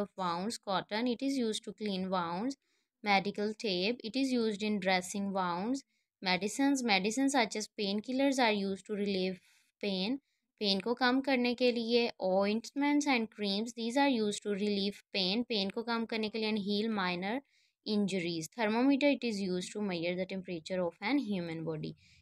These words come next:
इस पिक्चर में हमें ये सब चीज़ें दिखाई गई हैं। तो बच्चों, हमारे पास क्वेश्चन था, how do you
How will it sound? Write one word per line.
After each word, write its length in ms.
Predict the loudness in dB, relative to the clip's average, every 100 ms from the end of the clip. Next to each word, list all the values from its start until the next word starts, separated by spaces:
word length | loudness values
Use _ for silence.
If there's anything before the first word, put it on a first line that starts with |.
| -6
इस 160 | -6 -2
पिक्चर 340 | -4 0 2 2
में 140 | 2
हमें 240 | 0 0 0
ये 140 | 0
सब 220 | 2 0 0
चीज़ें 300 | -6 -2 -2
दिखाई 400 | -4 0 2 2
गई 260 | -2 -6 -8
हैं। 140 | -16 _ _ _ _ _ _ _
तो 80 | -2
बच्चों, 300 | 0 2 4
हमारे 260 | 8 8 8
पास 220 | 4 0
क्वेश्चन 460 | 0 0 2 2 6
था, 180 | 10 10
how 180 | 10 10 10
do 100 | 6
you 160 | 4